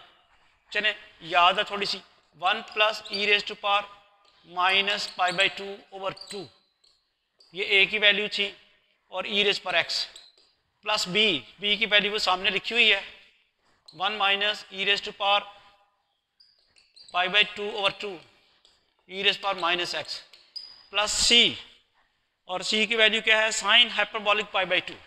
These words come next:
sine hyperbolic pi by two, और साथ क्या था? Cos x, और प्लस डी, डी की वैल्यू अपनी नेगेटिव है तो वो आ जाएगी minus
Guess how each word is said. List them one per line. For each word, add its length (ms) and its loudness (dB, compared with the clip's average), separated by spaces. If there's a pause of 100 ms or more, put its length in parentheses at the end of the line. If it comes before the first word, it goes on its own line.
(840)
sine 500 2 (480)
hyperbolic 580 -2 (200)
pi 100 0 (100)
by 200 2
two, 160 -10 (520)
और 200 0
साथ 260 2
क्या 240 -2
था? 320 -2 (680)
Cos 280 4 (180)
x, 300 -2 (880)
और 80 -14
प्लस 380 -2
डी, 340 2 (720)
डी 180 -2
की 100 0
वैल्यू 260 4
अपनी 220 -2
नेगेटिव 400 4
है 80 0 (920)
तो 60 -16
वो 80 -2
आ 100 4
जाएगी 400 2 (1080)
minus 540 2